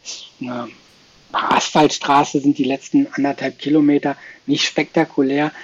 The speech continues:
Da war es dann auch dunkel. Läufst durch so drei, äh, Zielbögen, die sind da von dem Sponsor Montane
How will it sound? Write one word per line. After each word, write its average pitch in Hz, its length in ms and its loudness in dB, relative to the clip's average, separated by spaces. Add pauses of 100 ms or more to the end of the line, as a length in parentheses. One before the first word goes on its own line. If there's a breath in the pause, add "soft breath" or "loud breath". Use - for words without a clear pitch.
(140 loud breath)
Da 120 140 -4
war 123 120 0
es - 100 -12
dann 123 140 -2
auch 120 160 -4
dunkel. 156 540 4 (1200 loud breath)
Läufst 139 360 0
durch 135 180 2
so 123 120 -2
drei, 131 400 2
äh, 117 180 -2
Zielbögen, 156 680 2
die 139 100 0
sind 127 220 -4
da 123 80 -4
von 120 180 -6
dem 117 140 -6
Sponsor 131 560 0
Montane 131 720 0